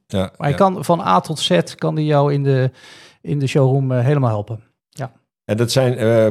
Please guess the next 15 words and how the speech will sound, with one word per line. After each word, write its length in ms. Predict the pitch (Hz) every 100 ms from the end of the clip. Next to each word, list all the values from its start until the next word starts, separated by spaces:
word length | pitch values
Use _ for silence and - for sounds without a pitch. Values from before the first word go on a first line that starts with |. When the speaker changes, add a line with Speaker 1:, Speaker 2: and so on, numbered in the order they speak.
| 101
Speaker 1:
pure 320 | 147 147 135
Polestar 480 | 120 135 104 104 92
showrooms? 560 | - 95 85 80 - -
Speaker 2:
Yes. 440 | 190 135 120 - -
Speaker 1:
Ja, 220 | - 90 -
Speaker 2:
Yes. 220 | 127 110
Speaker 1:
oké. 280 | 101 - 85
Speaker 2:
Altijd 440 | - 151 160 160 143
merkscheiding. 840 | 135 127 117 - 120 120 120 120
Eh, 60 | 113 113 113 117 117 117
nee, 160 | 123
we 80 | 123
doen, 200 | 127 135
eh, 140 | 131 127 120 - - - - - _ _
ehm, 520 | 147 135 131 123 123